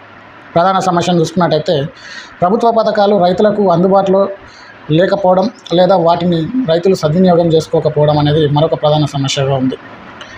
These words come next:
అయితే ఈ కాలం లోపల ఏం జరుగుతుందంటే ప్రధానంగా రైతులకు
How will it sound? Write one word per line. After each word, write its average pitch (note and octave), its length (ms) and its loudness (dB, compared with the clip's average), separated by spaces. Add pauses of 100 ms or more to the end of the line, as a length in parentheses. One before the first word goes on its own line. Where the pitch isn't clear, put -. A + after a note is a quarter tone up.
(140)
అయితే D#3+ 420 0 (180)
ఈ F#3 60 2
కాలం F#3+ 300 0
లోపల G3+ 380 2
ఏం F3 160 0
జరుగుతుందంటే E3+ 500 0
ప్రధానంగా D#3+ 480 0 (580)
రైతులకు A#3+ 520 0